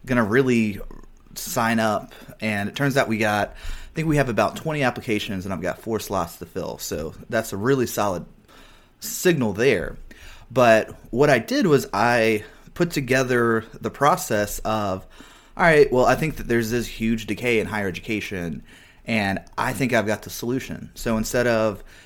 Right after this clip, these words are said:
being in the classroom just reading from a slide deck, let's get the students out there in the business world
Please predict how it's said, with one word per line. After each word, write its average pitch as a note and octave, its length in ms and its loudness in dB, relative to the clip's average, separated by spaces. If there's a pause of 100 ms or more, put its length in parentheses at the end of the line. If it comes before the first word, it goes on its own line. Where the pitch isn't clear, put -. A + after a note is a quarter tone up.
(200)
being E3 220 4
in D3 100 4
the B2 80 2
classroom B2 600 2
just G#2 180 -6
reading A2+ 400 0
from G#2+ 200 -6
a F#2 40 -8
slide A#2+ 360 0
deck, E2+ 340 -4 (360)
let's - 160 -2
get F3+ 140 4
the E3+ 60 -6
students D#3+ 480 -2
out G#2 300 0
there G2 480 0 (200)
in A2+ 120 2
the A2 60 2
business C#3 400 -2
world G2 400 0